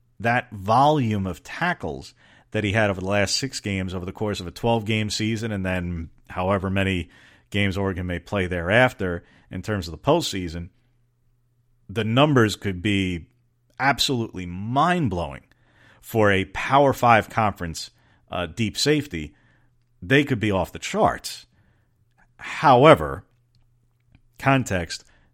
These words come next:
that's why I say those numbers could be so extraordinarily high. Let's not get unrealistic. He closed the season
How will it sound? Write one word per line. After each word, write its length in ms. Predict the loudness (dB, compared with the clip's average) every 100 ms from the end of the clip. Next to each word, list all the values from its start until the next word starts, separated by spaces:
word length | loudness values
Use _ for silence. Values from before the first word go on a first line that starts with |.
| _
that's 280 | 6 6 6
why 180 | 4 4
I 60 |
say 420 | 2 2 2 2 -4 -6
those 200 | -4 -2
numbers 260 | -2 -2
could 100 | -6
be 100 | -6
so 380 | -4 2 2 2
extraordinarily 680 | 0 -2 -2 0 0 -2 -2
high. 440 | 2 4 4 2 -4 -16 _ _ _ _ _ -14
Let's 520 | -2 4 4 2 -6
not 380 | 0 0 0 -2
get 320 | 0 0 -4 0
unrealistic. 800 | 2 4 0 -2 -6 -10 -12 -20 _ _ _ _ -20 -10
He 240 | -2 -2
closed 540 | -2 0 2 2 -2
the 80 | -4
season 600 | -2 2 4 2 -4 -8